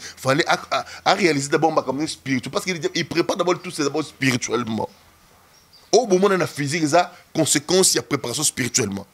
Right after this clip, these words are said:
Ça veut dire, après, pas manger dans la spiritualité. N'est-ce dans Molimo ? Et tant dans Molimo, j'aime, et comme,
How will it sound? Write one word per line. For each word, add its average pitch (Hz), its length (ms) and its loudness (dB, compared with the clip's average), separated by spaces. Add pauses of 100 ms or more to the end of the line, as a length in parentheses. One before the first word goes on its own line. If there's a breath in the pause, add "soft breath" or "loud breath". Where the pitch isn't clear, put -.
(100)
Ça 143 80 -6
veut 180 60 4
dire, 262 100 0 (160 loud breath)
après, - 220 -2
pas 175 100 4
manger 160 240 2
dans 170 60 4
la 165 60 2
spiritualité. 117 640 0 (400)
N'est-ce 117 180 -2
dans 120 100 0
Molimo ? 214 500 -2 (380 loud breath)
Et - 60 4 (140)
tant 269 120 6
dans 226 100 6
Molimo, 180 260 4
j'aime, 180 180 0
et 160 120 -2
comme, 180 180 0